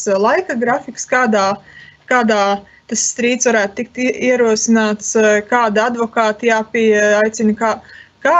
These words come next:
arī būs skaidrāks tās izmaksas. Un arī, protams, ā, savu izredžu izvērtēšanas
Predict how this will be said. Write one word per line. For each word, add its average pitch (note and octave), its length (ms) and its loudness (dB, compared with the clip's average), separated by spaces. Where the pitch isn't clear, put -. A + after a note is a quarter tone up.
arī B3 260 2
būs A#3 400 -2
skaidrāks B3+ 560 -2
tās G#3 320 -2
izmaksas. A3+ 720 -2
Un D4 480 0
arī, A3+ 480 2
protams, A3 800 0
ā, G3 400 -2
savu G3 400 -2
izredžu B3 800 2
izvērtēšanas G#3+ 1300 -2